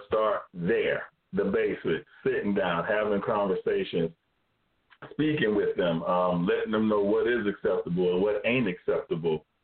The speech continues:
Um, 'cause, you know, you're a parent, but you're not gonna be there twenty-four seven. So that's the part, uh, that you try to instill in your child. As the Bible said, "Train up a child in the way he should go. When he gets older, he won't depart from it."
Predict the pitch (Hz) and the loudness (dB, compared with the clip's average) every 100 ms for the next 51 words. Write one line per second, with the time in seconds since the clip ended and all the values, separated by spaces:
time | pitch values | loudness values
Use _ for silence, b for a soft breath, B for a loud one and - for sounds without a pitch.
0 | _ - 92 90 87 85 85 - _ - | _ 0 2 2 2 2 0 -4 _ -4
1 | 113 92 107 107 101 101 - _ - 87 | -2 0 2 2 2 -2 -10 _ -14 -10
2 | 85 98 113 107 - 156 156 113 104 - | -4 0 2 0 0 0 0 0 0 0
3 | 113 110 98 104 98 95 92 - 101 90 | 0 0 0 0 0 2 0 0 0 0
4 | - 87 - 98 85 82 _ - 90 95 | 0 -2 0 -2 -2 -8 _ 0 2 2
5 | 92 92 95 - 101 95 92 - _ _ | 0 0 -4 0 0 0 -4 -12 _ _
6 | _ _ 95 92 95 98 - 104 104 104 | _ _ 0 2 2 2 0 -2 0 0
7 | 98 90 - 131 131 98 85 85 90 80 | 2 0 -2 0 0 0 0 0 -2 -2
8 | 80 _ _ - 90 90 90 110 120 107 | -6 _ _ 0 2 2 2 2 2 2
9 | 110 110 - 113 113 107 92 123 107 104 | 2 0 0 0 2 0 0 0 2 2
10 | 98 101 104 101 95 107 127 104 92 95 | 2 2 0 -2 -2 0 0 2 0 0
11 | 95 - 113 123 95 101 92 92 87 87 | -2 0 0 0 2 2 2 0 0 0
12 | 120 117 - 87 78 | 0 -2 -2 -2 -2